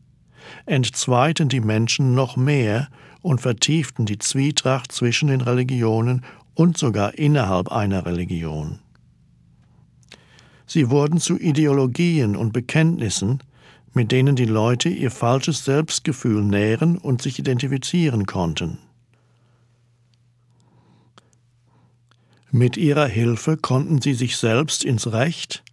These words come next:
und andere ins Unrecht setzen, um so die eigene Identität im Gegensatz zu den Feinden, den anderen, zu definieren,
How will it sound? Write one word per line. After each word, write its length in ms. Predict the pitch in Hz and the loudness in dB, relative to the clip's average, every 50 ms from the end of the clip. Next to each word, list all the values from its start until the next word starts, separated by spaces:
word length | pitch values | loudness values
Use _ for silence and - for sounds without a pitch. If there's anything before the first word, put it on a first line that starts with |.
| _ _ - | _ _ -2
und 180 | 196 151 151 - | 0 0 0 2
andere 400 | - 139 123 120 120 120 127 120 | 0 0 2 2 2 2 0 0
ins 180 | 120 127 123 | 0 -2 -2
Unrecht 640 | - 339 208 190 202 180 143 123 113 104 - - - | -2 0 0 2 2 2 2 0 -2 -2 -4 -6 -6
setzen, 540 | - 113 104 101 - - - - 90 87 - _ _ _ - _ - - - - _ - | -4 -4 -4 -4 -4 -8 -8 -8 -8 -10 -12 _ _ _ -20 _ -20 -20 -20 -16 _ 2
um 180 | 165 151 151 135 | 2 4 4 4
so 300 | 110 131 135 131 143 151 | 4 2 2 2 2 2
die 180 | 165 156 - | 0 -2 0
eigene 360 | 131 131 139 147 151 180 180 | 2 2 2 2 4 2 2
Identität 920 | 180 190 170 143 131 123 - 135 123 - - - 131 117 117 135 160 156 | 2 0 -2 -2 -2 0 -2 -4 -2 -2 0 0 2 2 2 2 2 0
im 240 | - - 143 127 123 | -2 0 0 0 2
Gegensatz 540 | 120 131 131 143 147 156 131 139 127 123 - | 2 2 2 2 2 2 2 2 -2 -2 -4
zu 100 | - 127 | -4 -2
den 160 | 120 117 113 | 0 0 0
Feinden, 720 | 104 - - 117 113 110 113 113 113 107 139 156 175 170 - - - | 0 -2 -2 0 2 2 4 2 2 2 2 2 0 0 -4 -6 -2
den 120 | 117 110 - _ | -2 -2 -2 _
anderen, 640 | - 127 117 117 117 117 120 123 131 147 160 156 151 | 0 0 2 2 2 2 2 2 2 2 2 0 -2
zu 160 | - - - | -4 -2 -2
definieren, 840 | 131 123 127 123 - 143 127 131 143 156 156 156 123 101 92 90 - | 0 0 0 0 2 0 2 2 2 2 2 2 2 0 0 -2 -2